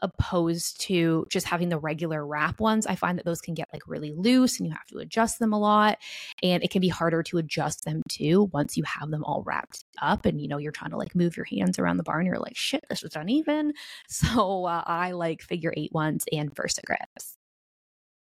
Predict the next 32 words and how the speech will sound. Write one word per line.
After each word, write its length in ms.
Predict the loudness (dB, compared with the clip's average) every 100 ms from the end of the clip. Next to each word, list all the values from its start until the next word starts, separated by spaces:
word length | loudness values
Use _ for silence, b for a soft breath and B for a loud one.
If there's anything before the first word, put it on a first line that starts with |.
| _ _ -20 B B B B B B 0
And 140 | 2
then 80 | 4 4
the 60 | 4
next 360 | 4 0 -4
thing 260 | 0 0 0
on 500 | 0 0 2 0 0 -2
the 520 | 0 2 2 0 0
list 500 | 2 2 2 0 -8 0
is 440 | 4 6 4 2 -4 _ -12
a 60 |
cute 420 | 0 4 6 4 -4 _ _
but 300 | 4 4 2 -2
durable 520 | 2 4 4 4 -2
fanny 380 | -4 -6 -4 -4
pack. 420 | -6 -8 -10 -14 -6
And 440 | -2 2 2 0 -2 -4
I 60 |
know 160 | -4 0
there 160 | 2 4
was 280 | 4 4
a 60 | -2
time, 640 | -2 -6 -4 -2 -2 -4 -4
you 100 | -2
know, 220 | 0 0
an 120 | 0 2
era 400 | 2 4 6 6
where, 160 | 4
like, 240 | 2 0 -4
fanny 280 | -4 -4 -2
packs 300 | -2 -2 -2
were 100 | -2
like, 280 | -2 -4